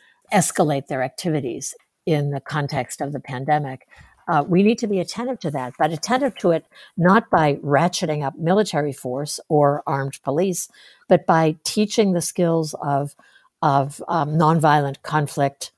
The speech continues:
uh, reduction and transformation, unarmed accompaniment, and so on, that can do a great deal to reduce the likelihood of, of escalating violence.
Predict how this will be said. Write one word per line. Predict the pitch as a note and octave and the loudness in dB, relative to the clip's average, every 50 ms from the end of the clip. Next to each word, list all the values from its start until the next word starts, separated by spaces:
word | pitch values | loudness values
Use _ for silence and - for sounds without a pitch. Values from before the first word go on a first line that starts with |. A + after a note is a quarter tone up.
| _ _ _ _ _ _ _ _ _ _ | _ _ _ _ _ _ _ _ _ _
uh, | E3 D#3+ D3 C#3 C#3 C#3 | 4 6 6 6 4 4
reduction | D3+ D#3+ C#3+ D3+ D3 D3+ - - - D3 C#3+ D3 | 2 2 4 4 2 2 0 -4 -6 -6 -6 -6
and | C#3+ C#3+ C3+ | -6 -8 -8
transformation, | - - C#3+ C3 C3 - - - C3+ C#3+ D#3+ E3+ E3 D3+ - - D3+ D3 C#3+ C#3 C3+ - _ _ _ _ _ - | -4 -4 -4 -4 -4 -6 -8 -6 -4 -2 0 0 0 -2 -2 -4 -4 -4 -4 -6 -8 -10 _ _ _ _ _ 0
unarmed | C3 D3+ E3 D#3+ D3 D3+ D3+ D3 C#3+ | 2 2 4 6 4 4 4 2 0
accompaniment, | C#3+ - - - D#3 D3 - C#3+ D3 D3 D3 D3 C#3+ C#3+ C#3+ - | -2 -4 -4 -4 -2 -2 -2 -2 -2 -2 -2 -2 -2 -2 -4 -4
and | C#3 C#3 C#3+ | -6 -6 -4
so | - - F3 E3+ E3 | -2 0 2 2 2
on, | D3+ C#3+ C#3+ | 0 0 0
that | C#3+ D3 D#3 - | -2 -4 -6 -8
can | - E3 E3 D#3 D3 | -8 -6 -6 -4 -2
do | D3+ D#3+ D#3 D#3 D3 | 0 2 2 4 2
a | C#3 | 2
great | C3+ - C#3 C3 - | 0 -2 -2 -2 -2
deal | - E3+ E3+ F3 D#3+ C#3+ C3+ C3 - _ - - - - _ _ | 0 2 4 4 6 4 4 2 -4 _ -20 -20 -20 -20 _ _
to | - - D#3+ | -2 0 2
reduce | D3+ D3 C#3 C3+ D3+ F3 F#3 G3+ G3 F#3+ - - - - - _ _ _ _ _ - | 2 2 2 4 6 8 8 8 6 4 0 -4 -6 -8 -10 _ _ _ _ _ 0
the | E3 | 4
likelihood | D3 C#3 C3+ - - C#3 B2+ B2 C#3+ C3+ C3 | 4 4 4 2 -2 -6 -6 -4 -2 -2 -2
of, | C3 C3 C3 - - | -2 -4 -6 -6 -4
of | C#3 C3 B2+ C#3+ D3+ C#3 | -2 -2 0 0 0 0
escalating | C3+ C3+ C3 - - D3 C3+ B2+ C3 C3 C3 | 0 -2 -2 -4 -6 -6 -6 -6 -6 -8 -8
violence. | C3 C3 C3 C3 C3 B2+ C3 - - - | -8 -8 -8 -8 -8 -10 -10 -12 -14 -14